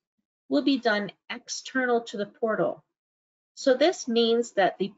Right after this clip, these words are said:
process for sending or receiving updates on the application will remain the same as before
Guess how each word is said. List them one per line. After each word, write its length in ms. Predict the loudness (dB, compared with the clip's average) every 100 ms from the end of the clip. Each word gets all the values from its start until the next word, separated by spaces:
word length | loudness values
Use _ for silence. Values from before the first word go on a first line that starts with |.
| -2
process 540 | 2 2 0 -2 -2 -4
for 140 | -6
sending 680 | -6 -4 -2 0 -2 -4 -4
or 160 | -4
receiving 600 | -4 -6 -8 -6 -2 -2
updates 800 | 0 -2 -2 0 0 0 _ -20 -12 0
on 200 | 0 2
the 120 | 0
application 920 | 0 0 0 0 -2 -2 -2 -2 -4 -4
will 180 | -2
remain 560 | 0 -2 0 -2 -2 -2
the 100 | -2
same 400 | -2 0 2 2
as 100 | -2
before 720 | -6 -6 -2 2 2 2